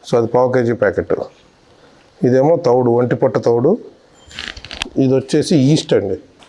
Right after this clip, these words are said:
ఉలవలు ఉండాలి, మా వాళ్ళు వేయటం మర్చిపెట్టి చూపించటం మర్చిపోయినట్టున్నారు. తర్వాత మేము రెగ్యులర్గా వాడే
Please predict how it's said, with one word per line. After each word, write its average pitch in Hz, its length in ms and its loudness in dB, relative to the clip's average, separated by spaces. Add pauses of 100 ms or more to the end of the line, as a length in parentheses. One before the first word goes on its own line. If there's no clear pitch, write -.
(3250)
ఉలవలు 151 420 2
ఉండాలి, 156 240 2
మా 160 120 2
వాళ్ళు 143 260 2
వేయటం 139 240 2
మర్చిపెట్టి 139 560 -2
చూపించటం 135 320 0
మర్చిపోయినట్టున్నారు. 113 760 -2 (1300)
తర్వాత 135 340 0 (1700)
మేము 135 160 4
రెగ్యులర్గా 156 480 2
వాడే 151 320 2